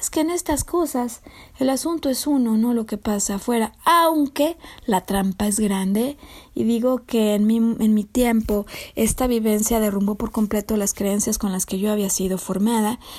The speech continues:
y yo me decía, "Es que yo ya no sé ni en lo que creo", porque a mí me habían hecho creer que si yo era buena, Dios me iba a premiar siempre. Yo decía, "Pues yo no me siento como tan mala para haber vi-,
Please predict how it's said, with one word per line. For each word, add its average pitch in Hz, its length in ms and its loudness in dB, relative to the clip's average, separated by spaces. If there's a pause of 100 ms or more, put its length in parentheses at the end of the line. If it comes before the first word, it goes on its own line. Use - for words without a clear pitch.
(120)
y 214 160 2
yo 240 100 2
me 247 100 2
decía, 226 240 0
"Es 214 80 -2
que 226 120 -2
yo 226 80 0
ya 233 140 0
no 220 140 0
sé 240 180 -2
ni 240 100 0
en 202 100 0
lo 180 120 -4
que - 140 -12
creo", 233 380 -2 (600)
porque 202 1120 0 (180)
a 233 100 2
mí 214 160 2
me 226 120 0
habían 220 460 2 (180)
hecho 202 460 -2
creer 214 480 0 (600)
que 202 160 0
si 185 160 -4
yo 196 140 0
era 202 220 0
buena, 208 800 0
Dios 190 360 0
me 190 140 -2
iba 185 160 -2
a - 60 -8
premiar 202 420 0
siempre. 208 760 0 (380)
Yo 226 180 0
decía, 226 260 0
"Pues 214 140 0
yo 220 100 2
no 277 100 0
me 277 100 0
siento 240 300 -2
como 208 240 0
tan 202 220 -2
mala 240 320 0
para 214 200 0
haber 214 180 0
vi-, 226 240 -4